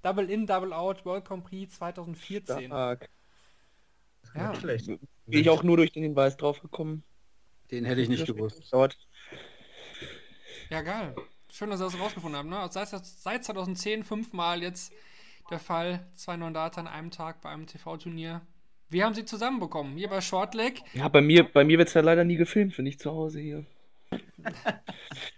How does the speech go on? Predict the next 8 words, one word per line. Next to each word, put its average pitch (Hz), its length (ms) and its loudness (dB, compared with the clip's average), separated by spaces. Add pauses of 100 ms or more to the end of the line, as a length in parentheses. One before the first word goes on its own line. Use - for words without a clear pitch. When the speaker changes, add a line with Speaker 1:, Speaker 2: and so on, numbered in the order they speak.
(260)
Speaker 1:
Bei 143 80 -4
dreihunderteins 175 600 -2
Doppel 170 260 -8
aus 151 500 -12
filmen 156 240 -14
wir 143 80 -14
auch 139 140 -18
nicht. - 220 -20